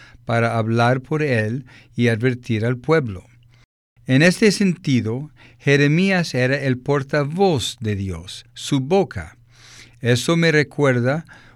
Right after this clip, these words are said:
un poco la situación del pueblo de Dios en la actualidad. El pueblo cristiano se encuentra en una situación degradada, y no es fácil identificarse con este pueblo,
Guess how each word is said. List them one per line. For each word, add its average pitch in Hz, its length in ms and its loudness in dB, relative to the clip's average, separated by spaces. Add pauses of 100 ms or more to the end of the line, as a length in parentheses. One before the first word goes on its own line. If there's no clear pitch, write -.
un 127 160 0
poco 165 340 0
la 165 160 2
situación 156 720 -2
del 135 180 0
pueblo 139 520 -2
de 127 180 0
Dios 127 480 0
en 127 140 0
la 117 80 0
actualidad. 120 880 -2 (800)
El 156 160 0
pueblo 202 400 4
cristiano 135 680 2
se 143 160 -2
encuentra 131 680 0
en 143 200 0
una 175 220 0
situación 147 840 -4
degradada, 147 840 -2 (540)
y 175 120 2
no 185 180 6
es 180 180 2
fácil 170 560 0
identificarse 131 1000 -2
con 131 200 0
este 139 280 -4
pueblo, 135 640 -4